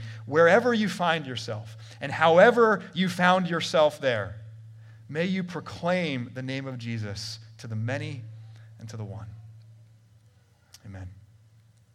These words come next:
Amen. Let me pray for us. O Lord our God,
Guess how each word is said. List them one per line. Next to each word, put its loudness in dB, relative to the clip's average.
Amen. -14
Let -14
me -10
pray -12
for -14
us. -14
O -2
Lord 4
our 6
God, 2